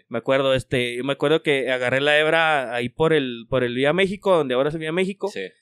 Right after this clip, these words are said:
Speaker 1: Y íbamos a madre, me llevaba el padrecito, ¿sabes? Ahí conocí al padrecito de Gavilleros, un saludo. Este, me llevaba madre rebasando a todos porque los independientes iban, eh, atrás de los del, del aniversario, creo iban como tres clubes después de la punta.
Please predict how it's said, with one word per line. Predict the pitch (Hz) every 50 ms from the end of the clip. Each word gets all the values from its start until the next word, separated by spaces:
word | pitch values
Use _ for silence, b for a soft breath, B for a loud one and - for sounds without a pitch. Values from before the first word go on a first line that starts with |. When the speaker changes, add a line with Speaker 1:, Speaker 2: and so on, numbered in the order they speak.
| _ _ _
Speaker 1:
Y | - 127 123
íbamos | 123 131 151 180 196 196 185
a | 160 139
madre, | 131 143 170 214 240 240 233
me | 214 185
llevaba | 165 147 143 160
el | 185 190
padrecito, | - 180 160 143 131 120 170 175 - 190 175
¿sabes? | 175 170 170 170 165
Ahí | 170 156
conocí | - 175 170 147 131
al | 135 135
padrecito | 151 165 156 135 120 135 139 - 143 - _ _ _ _ _ _ _
de | - 123 123
Gavilleros, | 123 120 117 127 139 151 151 143
un | 147 143
saludo. | 147 147 147 151 156 160 156
Este, | - 147 135 131 - - 151 131 123 117 - _ _ _ _ _ _
me | - 160 165
llevaba | 170 170 170 185 214 247
madre | 240 233 262 269 285 277
rebasando | 262 247 233 214 190 180 202 208 240 233
a | 233
todos | 240 233 247 233
porque | 226 214 - - 165
los | 156 151 147
independientes | 151 147 151 156 151 - 147 143 156 190 226 233 - 208 185 175 -
iban, | 170 156 160 170 175 185 180 -
eh, | 123 139 139 139 131 131
atrás | 131 123 - - 123 131 135 143 139
de | 160 165
los | 156 151 147
del, | 139 131 127 123 120 117 123 113
del | 113 113 113 110 107
aniversario, | 110 110 113 110 110 110 - 180 208 202 170
creo | - 160 165 165
iban | 170 175
como | 170 180 156 135 123 117 110 _
tres | - 127 131 139 143 -
clubes | - - 147 147 147 147
después | 143 135 - - 120 123
de | 139
la | 135 -
punta. | - 180 196 190 - 170